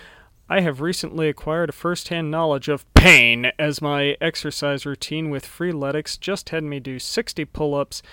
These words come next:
hundred push-ups, and a hundred and eighty squats. So my body is telling me all about pain.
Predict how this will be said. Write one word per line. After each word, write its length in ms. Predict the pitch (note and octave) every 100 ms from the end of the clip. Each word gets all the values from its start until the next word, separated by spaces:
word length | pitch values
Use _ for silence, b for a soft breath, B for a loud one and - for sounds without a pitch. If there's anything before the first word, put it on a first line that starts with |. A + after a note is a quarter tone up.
| B B B
hundred 480 | - G#3 A#3+ G3 D#3+
push-ups, 480 | D#3+ D#3 E3 D#3 -
and 120 | C3+
a 60 | B2+
hundred 340 | F3+ F#3+ F3
and 160 | D3 C#3
eighty 220 | D#3 D3
squats. 580 | C#3 - C#3+ - - - - B B B
So 180 | B -
my 220 | C3+ F#3
body 340 | G3+ F3 F3 D3+
is 120 | C3+
telling 320 | - E3 D3+
me 160 | C#3+ C#3
all 260 | - D#3+ E3
about 360 | B2+ C#3+ D3 - -
pain. 680 | - D#3 A#2 A2 - -